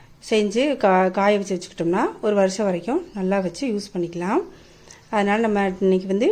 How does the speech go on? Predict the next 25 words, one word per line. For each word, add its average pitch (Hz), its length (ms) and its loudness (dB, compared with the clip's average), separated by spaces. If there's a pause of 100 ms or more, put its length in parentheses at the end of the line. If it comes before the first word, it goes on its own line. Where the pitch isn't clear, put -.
ட்ரை 202 220 4
ஐட்டம் 202 300 0
தான் 220 100 -2
ஒண்ணு 190 120 -4
பார்க்க 180 320 -8
போறோம். 190 320 0 (540)
அதற்கு 214 360 2
தேவையான 214 360 2
பொருட்களை 185 280 -4
வந்து 180 280 0
நான் 233 180 4
ஒரு 196 100 2
முக்கால் 208 380 2
கிலோ 233 180 2 (180)
பச்சை 214 220 -2
மிளகாய் 190 300 2
எடுத்து 180 180 -4
வச்சிருக்கேன். 208 400 -2 (120)
குண்டு 220 260 2
மிளகாய், 185 440 2 (680)
குண்டா 226 320 0
குட்டியா 220 400 -2
பச்சை 196 240 -6
மிளகாய் 190 220 -2
இருக்குல்ல, 185 260 -4